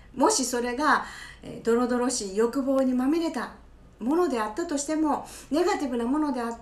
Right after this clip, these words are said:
たとしても、一回そこに対して、えっと、心の中でいいので許可を出してあげてください。全てに対して許可を出すっていうのも、アホになるのと同じような大事なことなんですね。アホと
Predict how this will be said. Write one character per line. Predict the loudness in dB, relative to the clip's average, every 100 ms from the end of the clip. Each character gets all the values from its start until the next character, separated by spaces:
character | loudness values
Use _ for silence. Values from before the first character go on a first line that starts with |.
| -8
た | -6
と | -4 -4
し |
て | -2
も、 | 0 -2 -4 -14 -12 -4
一 | -4 -2
回 | 0 2 2
そ | 0 -2 -4
こ | 0 2
に | 2
対 | 0 -4 -4
し | -4
て、 | -4 -4 -8 -18 -18
え | -16
っ | -14
と、 | -14
心 | -12 -6 -2 0
の | 0
中 | 0 -2 -4
で | -4 -6
い | -6
い |
の | -6
で | -8 -8
許 | -6
可 | -4 -4
を |
出 | -4 -10
し |
て | -12
あ | -12
げ | -12
て | -14
く |
だ | -14 -12
さ | -14
い。 | -14 -18 -12 -6 0 2 2
全 | 4
て | 2
に |
対 | 2 0 0
し |
て | -2 -4
許 | -4
可 | -4 -6
を | -6
出 | -10
す | -10
っ | -14
て | -10 -4
い | -2
う |
の | -2
も、 | -2 -2 -4 -14 -18 -4
ア | -2
ホ | 4 4
に | 4
な | 2
る | -4 -4
の | -6
と | -6 -8 -10 -20 -6
同 | 2 4 4
じ | 2 0
よ | -2 0
う |
な | 0 -2 -4 -16 -6
大 | 0 2 2
事 | 0
な | -4
こ | -6
と | -8
な | -10
ん | -12
で | -10
す | -10
ね。 | -12 -14 -20 -20 -18 0
ア | 2
ホ | 2 0
と | 4 4 4 0